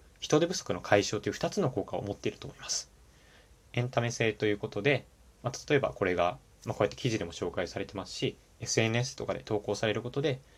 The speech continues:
見た人が、まあ、僕も行ってみたいなっていうふうに集客、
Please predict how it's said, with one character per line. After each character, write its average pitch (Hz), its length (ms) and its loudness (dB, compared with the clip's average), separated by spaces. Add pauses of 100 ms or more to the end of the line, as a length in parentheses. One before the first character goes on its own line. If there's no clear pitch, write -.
(760)
見 135 80 4
た 135 100 10
人 - 140 0
が、 117 100 -8
ま 98 120 0
あ、 85 40 -2
僕 98 240 -2
も 120 80 4
行 117 80 -2
っ - 20 -20
て 143 120 0
み 151 80 -4
た 156 100 4
い 113 60 4
な 131 80 4
っ 135 40 0
て 135 140 -4
い 113 40 4
う - 40 0
ふ 104 100 -4
う 98 60 -2
に 104 220 -4 (340)
集 151 220 4
客、 - 320 -4